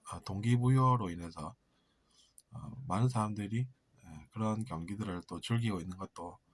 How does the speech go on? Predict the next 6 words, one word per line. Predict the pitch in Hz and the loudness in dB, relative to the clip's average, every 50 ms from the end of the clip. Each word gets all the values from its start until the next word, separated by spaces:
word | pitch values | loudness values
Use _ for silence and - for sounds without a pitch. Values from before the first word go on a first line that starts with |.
| _ _ _ - _ _ _ _ _ - | _ _ _ -20 _ _ _ _ _ -12
현실입니다. | - 92 92 - 95 95 92 85 80 73 - - - _ - - _ _ _ _ _ _ _ _ _ _ _ _ _ _ _ _ _ _ _ _ | -10 -10 -8 -8 -8 -8 -6 -6 -6 -8 -8 -10 -16 _ -20 -20 _ _ _ _ _ _ _ _ _ _ _ _ _ _ _ _ _ _ _ _
근데 | - 135 127 | 2 4 6
우리가 | 113 110 120 139 135 127 113 110 | 6 6 6 6 6 6 4 4
축구를 | - - - - 185 175 131 | 0 -6 -2 2 4 4 4
생각할 | 127 120 117 104 104 101 95 | 2 2 0 0 0 -2 -4
때 | - - 90 82 85 87 113 | -4 -6 -6 -4 -4 -6 -8